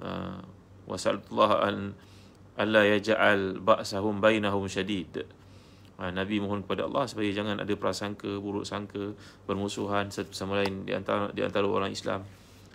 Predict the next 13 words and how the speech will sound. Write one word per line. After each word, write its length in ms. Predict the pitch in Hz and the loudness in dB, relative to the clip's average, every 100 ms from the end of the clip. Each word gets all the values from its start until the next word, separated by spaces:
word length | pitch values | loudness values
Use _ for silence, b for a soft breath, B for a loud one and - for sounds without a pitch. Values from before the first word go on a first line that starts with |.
| - | -10
maka 160 | 110 117 | -4 0
Allah 160 | 104 95 | 2 0
tidak 240 | 95 92 | -2 -6
makbulkan. 480 | 87 82 90 78 - - - - - - - B B B B - | -6 -8 -10 -12 -16 -20 -20 -20 -20 -20 -20 B B B B -8
Kenapa 240 | 104 107 123 | -4 -2 0
Allah 80 | 104 | 0
tak 160 | 104 | 0
makbulkan, 320 | 107 120 135 | -2 0 -2
tuan-tuan? 320 | 139 139 247 - - - - - - | -2 -2 -4 -6 -20 -20 -20 -20 -10
Kerana 180 | 104 120 117 | -6 -4 -2
ia 80 | |
menjadi 240 | 113 117 120 | -2 0 0
ujian 260 | 110 107 | 0 0